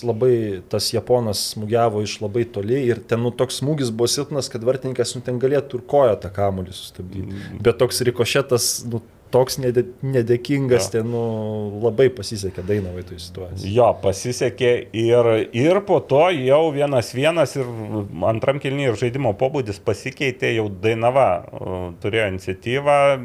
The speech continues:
Speaker 2: bet kas labiausiai krito tiem žiūrovam, tai, na, tas kova, e, aštri, karšta ir kartais pereinanti taisyklių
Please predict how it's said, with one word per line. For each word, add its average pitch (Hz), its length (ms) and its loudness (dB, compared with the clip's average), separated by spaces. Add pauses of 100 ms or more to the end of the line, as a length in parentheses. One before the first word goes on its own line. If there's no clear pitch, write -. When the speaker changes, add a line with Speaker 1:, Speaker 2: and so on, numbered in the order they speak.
Speaker 2:
bet 110 280 0
kas - 280 -2
labiausiai 110 600 0
krito 127 360 -2
tiem 117 260 -2
žiūrovam, 113 600 2
tai, 107 200 0 (640)
na, 104 300 -4
tas - 380 -4 (120)
kova, 110 420 2 (220)
e, 98 1080 2 (180)
aštri, 107 640 -2 (120)
karšta 110 560 0
ir 104 120 -2
kartais 110 420 0
pereinanti 101 640 0 (520)
taisyklių 104 720 0